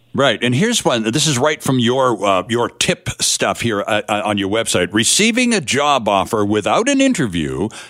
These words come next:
is a red flag. Be careful of companies promising amazing opportunities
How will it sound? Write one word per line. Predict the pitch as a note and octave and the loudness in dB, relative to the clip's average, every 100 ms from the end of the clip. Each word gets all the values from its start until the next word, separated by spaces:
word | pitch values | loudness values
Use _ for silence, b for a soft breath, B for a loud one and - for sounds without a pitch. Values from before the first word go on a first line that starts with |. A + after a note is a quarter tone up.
| B | B
is | G#3+ A3+ | 0 0
a | |
red | F3 F#3+ - - | 0 0 0 -2
flag. | - G3+ G#3+ A2+ E2+ | -2 0 0 -2 -4
Be | C#3+ C3+ | -6 -6
careful | - G3 A3+ A3 A#3 | -4 -4 -4 -4 -6
of | A3+ - | -6 -2
companies | C3 G#2+ G2+ F2+ - | 0 0 0 0 -2
promising | - - D#3 D3+ - C#3+ C#3 B B - | -2 -2 0 0 -2 -2 -4 B B -2
amazing | D3 C#3 F3 A3 G#3 E3 | 0 0 0 0 0 2
opportunities | B2+ G#2+ G2+ G2+ D2+ C2 F2+ - | 0 0 -2 -2 -2 -2 -2 -2